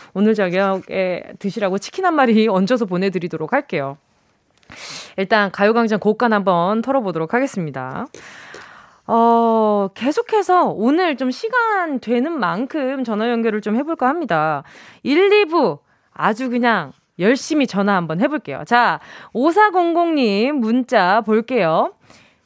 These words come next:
"집콕하면서 친구 웨딩 촬영해준 거 편집 중입니다. 행운 부탁드려도 되나요?" 하셨는데, 아, 집콕하면서 친구 웨딩, 본인, 아, 본인 사정도 좀 궁금하기도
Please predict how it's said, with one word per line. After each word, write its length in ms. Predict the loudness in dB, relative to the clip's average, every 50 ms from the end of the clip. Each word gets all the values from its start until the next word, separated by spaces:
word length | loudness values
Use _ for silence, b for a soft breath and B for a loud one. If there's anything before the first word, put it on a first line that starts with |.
| b _
"집콕하면서 1120 | -6 -4 -4 -4 _ 4 4 4 4 2 -2 -4 -2 0 0 0 0 2 2 2 0 0 _ _ _ _ _ _ _ _ _
친구 480 | -16 -8 -4 -2 -2 0 2 2 2 2
웨딩 400 | 4 2 2 2 2 0 0 -2
촬영해준 580 | 0 0 2 2 2 2 0 0 0 0 -2 -2
거 60 | -2
편집 300 | -2 -2 -4 -4 -4 -4
중입니다. 580 | -4 -4 -4 -2 -2 0 2 4 4 4 2 0 -4
행운 280 | -4 -2 0 0 0
부탁드려도 540 | -2 -2 -4 -4 -2 0 -2 -2 0 -2 -2
되나요?" 640 | -2 0 0 2 2 2 4 4 4 4 4 4 4
하셨는데, 640 | 4 2 2 0 0 0 2 2 2 2 2 0 -2 B B B B B B B B B B B B -6
아, 80 | -4
집콕하면서 680 | -4 -2 -2 -4 -2 -4 -2 -2 0 0 0 0 -2 -2
친구 440 | -4 -4 -2 0 0 4 4 4 6 6
웨딩, 260 | 4 2 2 0 -2
본인, 600 | 0 0 2 2 2 2 0 -2 -2 -4 -8 -10 B B B B B B
아, 80 | -10 -6
본인 380 | -2 0 2 2 2 2 2
사정도 340 | 0 0 0 0 -2 -2 -4
좀 160 | -4 -4 -2
궁금하기도 520 | 0 0 0 2 2 2 2 2 0 0